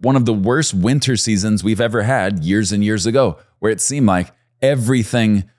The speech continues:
that could go wrong went wrong. Uh, my appendix ruptured and I lived with it for several days. Holly, uh,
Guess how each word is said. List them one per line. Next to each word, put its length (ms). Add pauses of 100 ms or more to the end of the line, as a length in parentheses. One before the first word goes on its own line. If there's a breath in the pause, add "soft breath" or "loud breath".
(240 soft breath)
that 160
could 160
go 160
wrong 440
went 300
wrong. 500 (420)
Uh, 120
my 220
appendix 560
ruptured 400
and 100
I 80
lived 200
with 80
it 120
for 80
several 300
days. 380
Holly, 540 (460 soft breath)
uh, 300